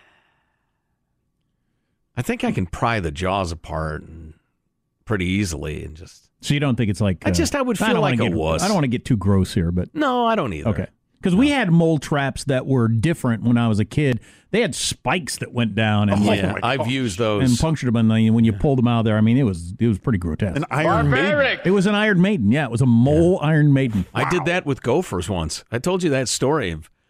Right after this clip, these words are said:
Speaker 1: this was back in Salina, Kansas, where I was complaining about these gophers ripping up our, our yard. And that was our first house we ever had. So I was, I was pretty, you know, unhappy about it. And the guy said, "Look," he, I think he,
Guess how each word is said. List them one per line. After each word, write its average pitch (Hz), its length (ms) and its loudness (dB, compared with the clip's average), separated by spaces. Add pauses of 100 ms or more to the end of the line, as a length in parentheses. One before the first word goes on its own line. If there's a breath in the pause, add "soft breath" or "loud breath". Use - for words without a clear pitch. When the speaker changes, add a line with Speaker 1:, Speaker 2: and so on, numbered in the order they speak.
(140)
Speaker 1:
this 104 160 -2
was 107 40 -2
back 127 260 -4
in 107 80 -6
Salina, 104 360 -4
Kansas, 113 500 -4
where 92 200 0
I 87 40 0
was 87 140 -2
complaining 107 460 -4
about 85 300 -6
these 82 260 -8
gophers 92 520 -4
ripping 101 300 -2
up 101 160 -6 (140)
our, 87 320 -2
our 85 120 -4
yard. 98 420 -2 (260 soft breath)
And - 80 -4
that 170 60 -2
was 180 100 -4
our 147 100 -2
first - 280 -4
house - 240 -4
we 98 120 0
ever 110 160 -2
had. 117 440 -6
So - 180 -2
I 113 80 2
was, 113 200 -6 (180)
I 160 60 -6
was 165 120 -6
pretty, 104 360 -6 (160)
you 156 100 -8
know, 82 280 -8
unhappy 113 360 -4
about 87 180 -2
it. 113 100 -6 (640)
And 139 120 -2
the 131 40 -2
guy 139 200 0
said, 131 280 -2
"Look," 143 420 -6 (320)
he, 98 240 -6
I 104 100 -4
think 214 200 -4
he, - 420 -6